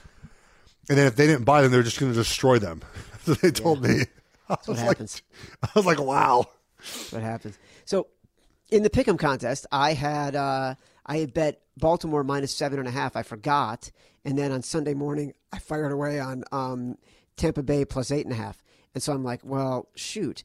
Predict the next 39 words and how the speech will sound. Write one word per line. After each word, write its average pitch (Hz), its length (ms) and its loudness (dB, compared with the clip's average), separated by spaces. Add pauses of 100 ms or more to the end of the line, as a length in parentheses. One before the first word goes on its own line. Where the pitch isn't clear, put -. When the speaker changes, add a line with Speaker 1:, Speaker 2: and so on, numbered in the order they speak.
(240)
Speaker 2:
Now 156 120 -2
I've 165 100 0
gotta 151 180 2
root 147 180 -2
for 139 100 -6
Baltimore, 143 720 -2
and 165 200 -2
I've 143 80 -2
gotta 131 160 -2
root 131 140 -6
for - 100 -14
Tampa. 131 480 -6 (320)
Do 151 80 -2
I - 20 0
wanna 143 240 0
win 139 180 -2
my 127 120 -4
pick'em, 220 420 -6
or 143 120 -6
do 143 40 0
I - 40 0
wanna 135 180 -2
win 131 180 -4
my 117 120 -4
bet?" 180 420 -2
Speaker 1:
Wow. 101 340 -4
Speaker 2:
And 143 480 -2 (300)
it 151 140 0
ended 143 220 -2
up 135 140 -2
landing 131 320 -4
on 113 140 -6
eight, 117 180 -6 (520)
which 127 120 -8
is 113 100 -10
exactly 113 380 -8
what 107 140 -6
I 107 80 -8
needed. 101 220 -12